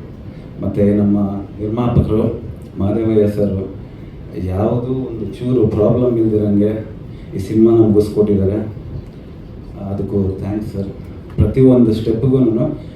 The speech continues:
ಎಲ್ಲ ಜೊತೆಯಲ್ಲಿದ್ದು, ಹ್ಮ್, ಏನೋ ಒಂದು ಚೂರು ಪ್ರಾಬ್ಲಮ್ ಬರ್ದಿರೋ ಥರ ಈ ಸಿನಿಮಾನ ಮುಗಿಸ್ಕೊಟ್ಟಿದ್ದಾರೆ, ಅದಕ್ಕೆ ಯಾವತ್ತೂ ನಾವು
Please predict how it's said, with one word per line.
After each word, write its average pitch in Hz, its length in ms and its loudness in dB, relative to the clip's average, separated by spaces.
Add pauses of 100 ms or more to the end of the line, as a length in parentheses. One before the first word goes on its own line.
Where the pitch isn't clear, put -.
(160)
ಎಲ್ಲ 123 220 2
ಜೊತೆಯಲ್ಲಿದ್ದು, 131 800 6
ಹ್ಮ್, - 600 -2
ಏನೋ 120 300 -2
ಒಂದು 110 240 -6
ಚೂರು 135 280 6
ಪ್ರಾಬ್ಲಮ್ 123 440 4
ಬರ್ದಿರೋ 113 360 2
ಥರ 104 180 0 (520)
ಈ - 20 -6
ಸಿನಿಮಾನ 113 360 4
ಮುಗಿಸ್ಕೊಟ್ಟಿದ್ದಾರೆ, 104 1000 2 (920)
ಅದಕ್ಕೆ 104 360 -2
ಯಾವತ್ತೂ 113 380 0
ನಾವು 98 480 2